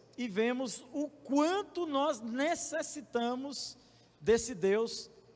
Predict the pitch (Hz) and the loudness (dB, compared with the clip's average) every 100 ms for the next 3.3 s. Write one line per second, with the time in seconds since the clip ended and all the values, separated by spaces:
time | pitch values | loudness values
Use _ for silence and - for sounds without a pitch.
0 | - - 202 208 202 - 208 165 143 220 | -10 -4 0 0 0 -2 -2 -2 -2 -4
1 | 202 113 156 165 233 320 - - - - | -4 -2 0 2 2 0 -8 -20 -20 -4
2 | 175 240 226 254 277 269 233 208 247 285 | -2 0 0 0 0 -6 -4 0 2 2
3 | 202 170 165 | 2 0 0